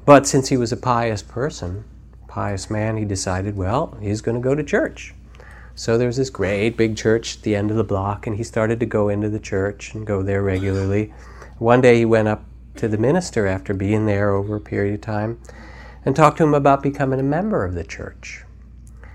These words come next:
And the minister listened to him and went back and forth and kinda hemmed and hawed. He got this little feeling maybe somehow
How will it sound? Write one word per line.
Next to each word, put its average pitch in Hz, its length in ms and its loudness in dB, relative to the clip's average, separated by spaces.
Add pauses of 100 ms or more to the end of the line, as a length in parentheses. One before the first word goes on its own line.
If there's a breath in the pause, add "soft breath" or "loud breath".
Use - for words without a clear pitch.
(240 loud breath)
And 104 140 -4
the 101 60 -2
minister 104 1040 0
listened 98 380 -2
to 104 240 0
him 107 180 -2
and 107 180 -4
went 104 180 -2
back 104 200 -2
and 110 100 -8
forth 117 220 -2 (280 loud breath)
and 156 160 -4
kinda 254 800 0 (200 loud breath)
hemmed 170 360 6
and 143 140 8
hawed. 131 300 6
He 120 80 4
got 135 200 4
this 143 200 -2
little 123 180 4
feeling 113 560 2
maybe 110 840 2 (220 soft breath)
somehow 92 920 -4